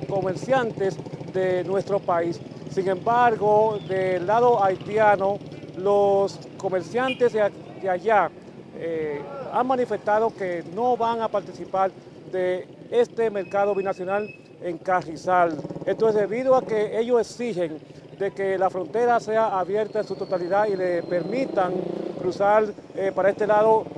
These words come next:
sus camiones con provisiones para que el mercado sea,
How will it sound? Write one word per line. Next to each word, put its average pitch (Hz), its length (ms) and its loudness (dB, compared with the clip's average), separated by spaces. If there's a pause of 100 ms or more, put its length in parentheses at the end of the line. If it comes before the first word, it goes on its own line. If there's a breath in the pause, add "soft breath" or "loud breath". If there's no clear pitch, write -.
(120)
sus 240 180 -2
camiones 208 640 0 (100)
con 202 180 2
provisiones 208 580 2
para 190 320 2 (500)
que 190 320 0 (160)
el 247 260 2
mercado 220 400 2
sea, 220 380 2